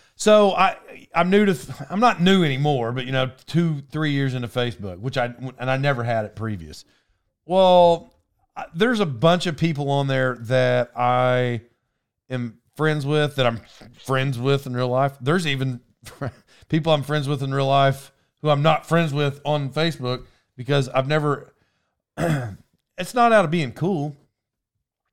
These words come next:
It has nothing to do with that, but I've never actually personally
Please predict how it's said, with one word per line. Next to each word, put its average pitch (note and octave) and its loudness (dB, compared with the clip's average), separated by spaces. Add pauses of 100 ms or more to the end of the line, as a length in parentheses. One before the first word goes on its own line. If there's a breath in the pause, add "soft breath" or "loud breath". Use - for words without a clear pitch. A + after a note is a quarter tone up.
(200)
It C#3 -8
has D3 -4
nothing D#3 0
to B2 -4
do D#3 0
with D#3+ -2
that, G#2 -6
but A#2+ -4
I've C#3+ 2
never E3+ -2
actually C3 -2 (560)
personally C3 -4